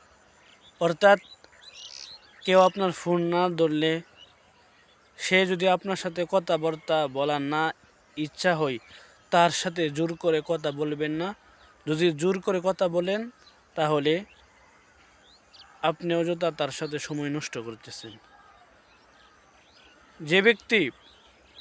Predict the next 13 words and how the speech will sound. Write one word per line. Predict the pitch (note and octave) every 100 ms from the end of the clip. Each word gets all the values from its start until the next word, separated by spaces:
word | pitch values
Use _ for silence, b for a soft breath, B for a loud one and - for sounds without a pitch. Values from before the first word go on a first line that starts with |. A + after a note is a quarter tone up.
| -
আপনাকে | E3 - G3+ F3 F3 D#3 C#3 - - - - - - - - - - -
স্মরণ | - E3+ F3+ F#3
করে | E3+ G3 F3 C#3
না, | C3 A2 - -
তাকে | C3+ B2+ D3+
আপনিও | D3+ D3+ C3
স্মরণ | - C3+ C3
করবেন | B2 B2+ G#2+ G#2
না। | G2+ G2+ - - - - - - - - - - - - - - B B B B -
কাউকে | F3 F3+ A3
যদি | G3 G#3+ G3+
বলে | E3+ G3+ G#3
থাকতে | - G#3+ -